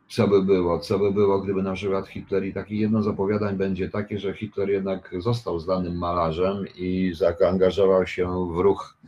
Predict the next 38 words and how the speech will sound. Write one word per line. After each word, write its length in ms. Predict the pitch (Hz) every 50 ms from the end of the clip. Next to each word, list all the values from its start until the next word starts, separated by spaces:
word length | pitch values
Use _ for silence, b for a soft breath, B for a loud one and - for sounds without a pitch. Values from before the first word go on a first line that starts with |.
| B B B B B B B _
e, 260 | - 85 90 87 87 82
w 80 | 78
ruch, 340 | 95 101 101 92 - - -
e, 240 | 90 87 87 85 85 - b b b b b _ _ _ _ - -
walki 760 | 80 76 107 98 98 98 - - - 104 104 104 104 101 98
z 200 | 95 - - - 101 98 95 95 92 90 87 - - _ _ _ _
inną 440 | - 131 131 120 110 104 95 87 87
osobą, 380 | 85 - - 104 95 101 101 -
która 260 | - 98 95 92 90
zajęła 280 | 87 98 92 92 92
jego 220 | 92 92 95 98 101
miejsce, 500 | 104 101 95 92 85 - - - 69 -
ponieważ 380 | - 76 80 82 82 85 87
proces 320 | - 101 101 101 104 101 -
historyczny 580 | - 95 - - 98 98 101 101 - - 101
był 200 | 95 92 95 92
taki, 360 | 85 - 95 92 90 - 82 76
że 160 | 76 82 78
w 40 | 82
Rosji 320 | 95 90 - - 92 90
musiałby 500 | 98 110 - - 104 85 85 87 82 78
być 200 | 78 78 76 87
jakiś 360 | 92 92 - - 87 - -
Stalin, 420 | - - 98 90 90 98 95 92 87
a 60 | 85
w 80 | 85
Niemczech 320 | 98 95 92 - 92 82 82
musiałby 420 | 92 92 90 - 87 85 92 85
być 200 | 82 85 80 -
jakiś 320 | 76 71 71 82 85 - -
Hitler. 400 | - 76 71 _ 73 73 73 -
Tego 240 | - 98 92 92
się 180 | 90 - 95 92
nie 120 | 92 92
dało 260 | 90 98 95 92 90 90
uniknąć, 520 | 87 90 82 76 - _ - - - _
proszę 260 | _ _ - - -
państwa. 520 | - - - - - - - _ - -